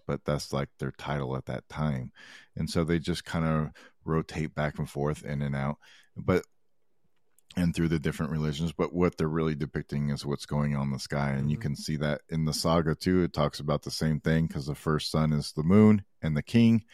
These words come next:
Speaker 1: and he's the one that rules. And the last son is the su-, uh, the last son is the progenitor and the sun, and he's the one that procreates.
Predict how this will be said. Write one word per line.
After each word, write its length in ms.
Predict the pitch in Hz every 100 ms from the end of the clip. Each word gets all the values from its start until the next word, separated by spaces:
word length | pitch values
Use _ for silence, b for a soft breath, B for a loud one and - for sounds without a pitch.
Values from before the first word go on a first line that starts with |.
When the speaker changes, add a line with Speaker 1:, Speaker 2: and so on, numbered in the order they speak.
| B B -
Speaker 1:
and 100 | 73
he's 180 | 80 -
the 100 | 78
one 160 | 76
that 140 | 76 65
rules. 480 | 85 95 87 85 - B - _ _ _ B B _
And 200 | 82 80
the 80 | 80
last 340 | 78 80 76
son 200 | - 80
is 180 | 78 71
the 100 | -
su-, 300 | - - 90 -
uh, 260 | - 73 71
the 100 | 65
last 260 | 76 82 -
son 120 | 80
is 120 | 73 -
the 80 |
progenitor 720 | 76 85 69 87 90 85 90 - _
and 140 | - 73
the 60 |
sun, 420 | - 113 113 107 101 B B -
and 100 | 73
he's 220 | 82 -
the 80 | 71
one 160 | 71
that 160 | 71 -
procreates. 720 | - 82 - 69 65 62 -